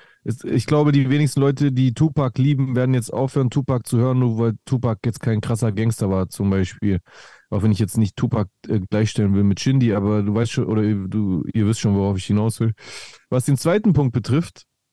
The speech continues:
ist es vergleichbar mit einem Rapper, der seine Texte nicht selber schreibt, wenn der Inhalt fake ist? Ich würde schon sagen, ja, das ist das Gleiche. Es ist vergleichbar. Es ist nicht das Gleiche, es ist vergleichbar. Es ist halt einfach,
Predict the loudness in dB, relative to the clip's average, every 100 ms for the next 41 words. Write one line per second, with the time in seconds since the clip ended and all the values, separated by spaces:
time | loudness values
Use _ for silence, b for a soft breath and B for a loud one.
0 | _ _ _ _ _ _ _ _ _ _
1 | _ _ -20 -20 _ -2 -2 0 -2 0
2 | 0 0 2 2 0 0 0 0 0 0
3 | 0 2 0 0 0 0 0 0 -2 -2
4 | 0 0 0 0 -2 -2 -4 -4 -10 -20
5 | -20 _ _ _ _ _ _ _ -2 0
6 | 2 2 2 2 -2 -4 -2 -2 -2 -4
7 | -6 -12 -4 0 0 0 0 0 2 0
8 | 0 0 -2 -4 -6 -2 -2 0 -2 -2
9 | -2 0 0 0 -2 -2 -2 -2 b b
10 | -2 0 -2 -2 0 0 0 0 0 0
11 | 0 0 0 0 -2 -2 -4 B B B
12 | -2 0 0 0 -2 -2 0 -2 -4